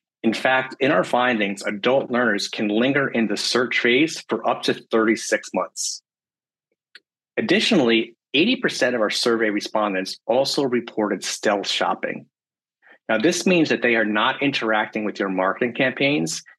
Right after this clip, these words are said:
and choosing to remain anonymous until they decide to apply. This is a major shift in behavior. Just a decade ago, the stealth shopping rate was just twenty percent.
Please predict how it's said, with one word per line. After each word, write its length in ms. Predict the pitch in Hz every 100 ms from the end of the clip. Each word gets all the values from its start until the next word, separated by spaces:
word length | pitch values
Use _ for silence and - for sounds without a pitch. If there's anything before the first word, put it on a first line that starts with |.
| _
and 140 | 110
choosing 420 | - - 135 147 127
to 140 | 131
remain 400 | 123 110 107 110
anonymous 640 | 98 98 101 110 104 92 -
until 300 | 92 - 110
they 160 | 110
decide 480 | 104 101 - 92 87
to 120 | -
apply. 420 | 87 - 85 78 - _ _ _ _ _ _ _ _ _
This 180 | 160 160
is 120 | 233
a 60 | 147
major 540 | 110 107 117 127 135
shift 460 | - - 117 - - _
in 120 | - 107
behavior. 600 | 95 95 92 - 117 - _ _ _
Just 260 | 151 165
a 40 | 240
decade 540 | 123 120 117 - 127 113
ago, 320 | 104 104 104
the 100 | 101
stealth 280 | - - 117
shopping 440 | - 110 104 110
rate 200 | 98 101
was 160 | 104 92
just 300 | - 101 -
twenty 320 | - 110 113
percent. 440 | 104 95 - 85